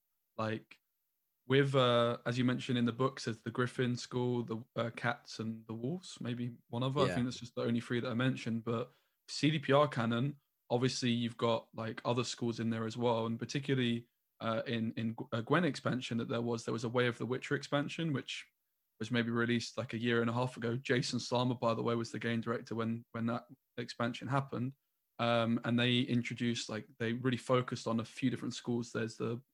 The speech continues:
Speaker 1: uh, School of the Bear, School of the Griffin, School of the Viper, uh, School of maybe a couple others, but certainly no links.
Speaker 2: Manticore is one that also that the, or the tabletop came out with and just had a huge thing on.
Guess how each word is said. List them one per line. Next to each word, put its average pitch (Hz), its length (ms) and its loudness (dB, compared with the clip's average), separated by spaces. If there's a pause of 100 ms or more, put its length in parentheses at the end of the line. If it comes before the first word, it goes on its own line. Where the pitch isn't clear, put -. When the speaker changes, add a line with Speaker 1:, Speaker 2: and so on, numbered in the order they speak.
Speaker 1:
uh, 117 200 -6
School 120 260 -2
of 110 100 -8
the 131 60 -6
Bear, 160 400 0 (300)
School - 200 -2
of 113 60 -2
the 120 80 -6
Griffin, 139 600 2
School 120 280 -4
of 117 80 -6
the 113 80 -8
Viper, 170 640 -2 (600)
uh, 113 180 -2
School 117 420 -2
of 117 220 -6 (920)
maybe 113 200 -4
a 107 60 -2
couple 113 340 -4
others, 117 280 0
but 113 200 -4
certainly 160 260 6
no 143 140 10
links. 147 80 6
Speaker 2:
Manticore 123 480 8
is 101 200 4
one 101 440 0
that 98 140 0
also 98 340 0
that 95 160 -2
the, 92 100 -2
or 101 360 0
the 95 180 -2
tabletop 110 560 2
came 101 240 -2
out 95 160 0
with 95 180 -4
and 95 140 -4
just - 100 -12
had 95 100 0
a 85 60 -4
huge 107 540 -2
thing 82 240 -8
on. 69 280 -14